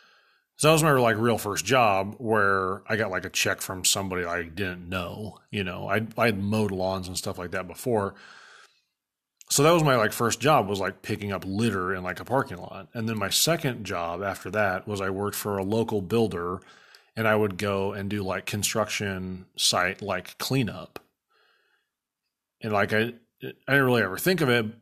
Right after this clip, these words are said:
think about it after that. You know, like, I had other jobs in college, and when I was, like, going to get a college degree, I never thought about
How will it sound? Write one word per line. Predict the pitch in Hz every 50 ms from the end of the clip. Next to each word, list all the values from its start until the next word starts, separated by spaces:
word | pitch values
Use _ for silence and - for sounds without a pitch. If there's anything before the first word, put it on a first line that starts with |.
| _ _ _ -
think | - - - - 175 175
about | 143 120 98 95 90 85 87
it | 92 113 -
after | 120 104 95 - - 95
that. | 90 85 80 80 80 90 113 -
You | 117 104
know, | 95 90 87 90
like, | 98 107 104 -
I | 98
had | 101 104 107
other | 107 101 101 95
jobs | 90 85 98 90 87 90 87 90 92 90 - - -
in | - 113 101
college, | - - 104 98 90 87 87 87 87 95 98 -
and | 110 101 95 98
when | 95 95
I | 92
was, | 95 98 98
like, | 95 95 92 90 87
going | 98 101 98 95 92
to | 92
get | 90 95 87
a | 90
college | - - 95 95 92 82 -
degree, | 98 92 90 107 110 104 95
I | 90 90
never | 90 90 90 87 90
thought | 87 - - 90 90 87
about | 85 85 85 85 85 101 -